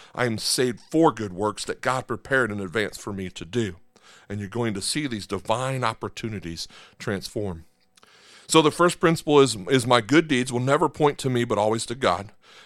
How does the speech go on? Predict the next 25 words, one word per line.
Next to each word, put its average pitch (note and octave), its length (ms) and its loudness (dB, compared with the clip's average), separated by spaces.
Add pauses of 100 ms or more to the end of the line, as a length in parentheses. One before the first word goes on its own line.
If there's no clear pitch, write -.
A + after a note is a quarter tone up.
The C3 100 0
second F3 340 4
one, A#2+ 160 2
if C3 120 -4
you're A2+ 140 -2
taking A2+ 300 -2
any A2+ 120 -4
kind D3 160 0
of C#3+ 60 -2
notes, A2 240 0
is, G#2+ 200 0 (460)
this B2+ 200 4
is G#2+ 160 -4
really C3+ 320 4
important, G#2+ 400 0
by G2+ 140 0
the G2 80 -4
way, F#2+ 200 -2
that G2+ 180 -2
we A2+ 140 0
understand C3+ 480 2
and G#2+ 80 -6
get G#2+ 140 -4
this G2 180 -6
right. G#2 300 0